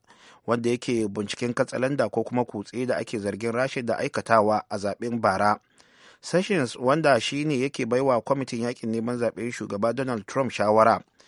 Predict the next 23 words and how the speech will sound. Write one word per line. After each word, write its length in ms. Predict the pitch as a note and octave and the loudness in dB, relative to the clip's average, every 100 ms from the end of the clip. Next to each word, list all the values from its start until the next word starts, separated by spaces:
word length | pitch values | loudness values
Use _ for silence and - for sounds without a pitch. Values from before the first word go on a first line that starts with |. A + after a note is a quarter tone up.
| _ - - _ | _ -20 -20 _
ya 120 | - | -4
ce 260 | D3+ F3+ D3+ | 0 2 4
ya 120 | C#3 | 4
taɓa 320 | E3 F3 D#3+ C3+ | 2 2 2 2
haɗuwa 260 | - C3 C3+ | 2 4 4
da 80 | B2+ | 2
jakadar 460 | G#2+ G2+ C#3+ C#3+ | -4 0 0 0
Rasha 440 | G#2+ A2 A2+ A#2 A2+ | 0 0 0 0 0
na 140 | G#2 A#2 | 0 -2
Amurka, 500 | B2+ A#2+ G#2+ - G2+ - | 0 0 0 2 0 0
Sergei 480 | - B2+ B2+ C3+ | 0 0 2 -4
Kli-, 280 | B2 - C3+ - | -6 -6 -8 -6
Kislyak, 600 | C#3 C3 B2+ A2+ E2 - _ _ - _ | -6 -4 -2 -2 -4 -8 _ _ -20 _
sau 240 | - G#2+ | -2 0
biyu, 300 | G2+ B2+ C3 - | 0 2 0 0
amma 280 | G2+ A2 A#2+ | -2 0 0
kuma 280 | B2 C3 | 0 0
ya 200 | C3 C3+ | 2 2
musanta 580 | C3+ D#3 E3 C3+ - A#2+ - | 2 0 -2 -4 0 0 2
rahotanni 560 | A2+ A2 A2 A2 C#3 | -2 -2 -4 -4 -4
da 80 | D3+ | -4
ke 180 | - A2 | -6 -8
cewar 420 | - A#2+ A2+ A2 | -2 4 6 4